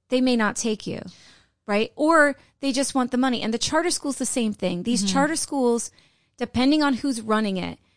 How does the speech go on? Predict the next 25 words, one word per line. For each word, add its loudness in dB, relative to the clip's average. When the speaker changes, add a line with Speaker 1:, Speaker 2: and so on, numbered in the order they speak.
Speaker 1:
they 2
can -2
kick -8
students -2
out 0
prior -2
to -8
testing -2
so -2
that -14
their -16
test -6
scores 0
look -2
better. -2
Speaker 2:
Right. -4
Speaker 1:
And 0
make -2
them 4
go 2
back 0
to -6
their -6
home 0
school. 0